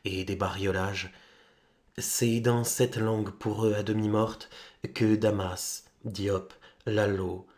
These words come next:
Rabéa Rivelo vont verser le feu de leurs ciels et de leurs cœurs.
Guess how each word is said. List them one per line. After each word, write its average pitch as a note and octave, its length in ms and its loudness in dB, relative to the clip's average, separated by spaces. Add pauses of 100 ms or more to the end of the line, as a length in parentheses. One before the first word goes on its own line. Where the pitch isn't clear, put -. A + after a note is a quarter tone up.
(240)
Rabéa G#2 520 2
Rivelo F#2+ 580 -2 (440)
vont G#2+ 480 0
verser G2+ 480 -2
le G2+ 120 0
feu F#2+ 300 -4
de F#2 100 -4
leurs F#2 180 -2
ciels E2+ 500 -6
et F#2 60 -4
de F#2 100 -6
leurs F2 240 -6
cœurs. E2+ 460 -8